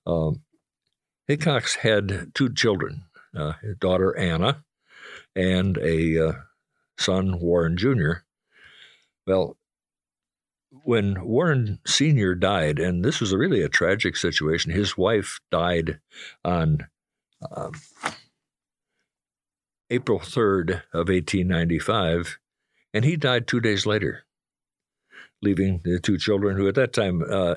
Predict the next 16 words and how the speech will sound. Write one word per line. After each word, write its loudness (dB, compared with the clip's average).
Anna 0
was 0
a 2
young 0
woman. 0
She -2
was, -2
I 0
think, -10
in -2
her -2
twenties, -2
and, -2
uh, -4
her, 2
uh, -2